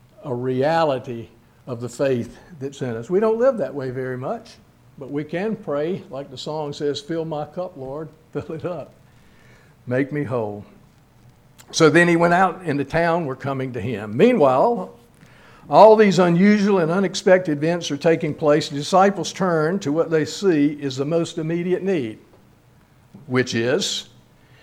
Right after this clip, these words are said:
<clears throat> they urge, "Rabbi, eat." Notice that they are urging him, urging him. And again, notice his response in the moment of urgency and how,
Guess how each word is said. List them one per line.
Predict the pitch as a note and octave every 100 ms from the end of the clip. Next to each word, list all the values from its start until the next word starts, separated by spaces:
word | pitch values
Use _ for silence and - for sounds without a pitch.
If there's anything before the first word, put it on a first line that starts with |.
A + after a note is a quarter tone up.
| _ _ _ - - _ -
<clears throat> |
they | B3+ A3 D3 A#2 C#3+
urge, | E3+ E3 D#3 B2+
"Rabbi, | C#3+ D#3+ D3+ C3 A#2 C#3 - - _
eat." | F#3+ C#3 - - - _ _ _ _ _ _ _ _ _ _
Notice | C#3 G3 G#3+ -
that | E3+
they | E3 E3+
are | D#3
urging | F3+ G#3 G3+ D3 C3
him, | F2+ G#2+ F#2+ - - _ _ _ _
urging | E3+ G#3 A3 D#3 C3+ G#2+
him. | A#2 G#2 A2+
And | C#3
again, | D3 F#3 G3+ C#3+ A#2 - _ -
notice | C#3+ F#3+ G3 -
his | G3 E3
response | F3 D#3+ - C#3+ C3 A#2+
in | C#3 A#2+
the |
moment | B2 C#3 D3 D3
of | C#3+ B2 -
urgency | C#3 B2 A2+ - G#2 A2+
and | A#2+ A#2
how, | A2+ C#3+ C#3 C3+